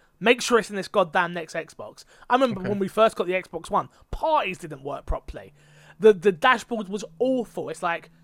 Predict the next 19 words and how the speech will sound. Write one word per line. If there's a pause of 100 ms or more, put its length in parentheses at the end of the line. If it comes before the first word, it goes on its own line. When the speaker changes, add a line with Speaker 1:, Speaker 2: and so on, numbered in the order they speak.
(200)
Speaker 1:
we
don't
need (100)
any
of
that. (800)
Just
give
us
the
stuff
that
Speaker 2:
So
Speaker 1:
works.
We
don't
need, (540)
uh,
snapping